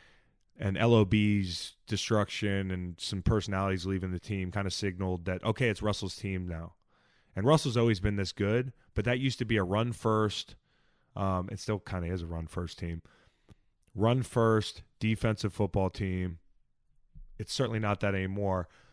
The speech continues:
But at that point, they were, they were badass. They had a ton of guys, one of the best defenses of all time.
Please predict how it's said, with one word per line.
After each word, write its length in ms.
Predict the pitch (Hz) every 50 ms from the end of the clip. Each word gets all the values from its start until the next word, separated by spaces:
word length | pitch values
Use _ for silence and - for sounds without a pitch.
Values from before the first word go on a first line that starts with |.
| - _ _ _ _ _ -
But 200 | 127 120 110 -
at 120 | 113 101
that 240 | - 127 127 120 -
point, 300 | - - 143 127 110 -
they 120 | 101 104
were, 260 | 113 127 135 127 101 -
they 140 | - 98 107
were 120 | 123 127
badass. 600 | 98 95 98 104 104 101 98 98 98 90 80 -
They 80 | - 95
had 140 | 90 104 98
a 80 | 92
ton 260 | 85 - - - 107 120
of 100 | 117 98
guys, 540 | 104 98 98 98 98 98 95 95 87 -
one 120 | - 104 101
of 40 | 95
the 60 | 87
best 200 | 101 107 107 -
defenses 400 | - 113 107 117 110 104 95 98
of 80 | 92
all 160 | 101 98 95 92
time. 460 | - 107 95 95 92 92 92 90